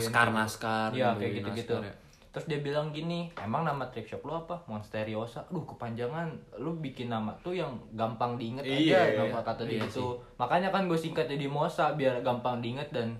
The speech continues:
Speaker 1: Iya, benar, benar.
Speaker 2: karena nanti takutnya gini, kayak misalnya contoh kayak, "Ih, eh, ini bagus nih." Cuma nanti keesokan harinya, "Anjir, kemarin gua liat
Speaker 3: Lupa
Speaker 2: ini,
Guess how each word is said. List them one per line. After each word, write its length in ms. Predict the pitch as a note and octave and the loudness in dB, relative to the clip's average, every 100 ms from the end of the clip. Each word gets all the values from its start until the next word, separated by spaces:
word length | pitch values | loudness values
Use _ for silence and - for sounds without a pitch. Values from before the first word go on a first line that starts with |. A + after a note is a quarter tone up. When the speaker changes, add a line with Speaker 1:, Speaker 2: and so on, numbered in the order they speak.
| - | -10
Speaker 1:
Iya, 200 | A2 G#2+ | -10 -8
benar, 240 | G#2 G2+ G2 | -6 -6 -4
benar. 120 | G2 | 0
Speaker 2:
karena 220 | B2+ E3 E3 | 2 4 2
nanti 140 | D3+ E3 | 0 0
takutnya 380 | D#3 C3 B2+ | 0 0 -2
gini, 400 | D#3 D#3+ E3+ F3 | -2 0 0 -2
kayak 180 | - A#2 | -4 -4
misalnya 400 | A#2+ A#2+ A#2+ D3+ | -2 -4 -4 -4
contoh 340 | D#3 B2 C3 C3 - - - | -4 -2 -2 -2 -8 -20 -14
kayak, 160 | G#2+ - | -10 -8
"Ih, 140 | D#3+ - - - - - | -8 -10 -12 -20 -20 -14
eh, 240 | A2+ A2 G#2+ | -6 -4 -2
ini 120 | E3+ | 0
bagus 300 | D#3 D3+ F3 | 0 -2 0
nih." 260 | G#3 F3+ | 0 0
Cuma 200 | - C3+ F3 | -4 0 2
nanti 200 | D#3+ D#3 | 2 0
keesokan 380 | E3 D#3+ C#3+ | 0 0 0
harinya, 240 | C#3+ D3+ E3 | -2 -4 -6
"Anjir, 340 | - G#2 A2 D#3+ | -8 -8 -4 -4
kemarin 320 | - A2+ D#3 | -4 -4 2
gua 160 | C3+ D#3+ | 6 6
liat 80 | |
Speaker 3:
Lupa 160 | - E3+ | 12 12
Speaker 2:
ini, 160 | E3+ | 12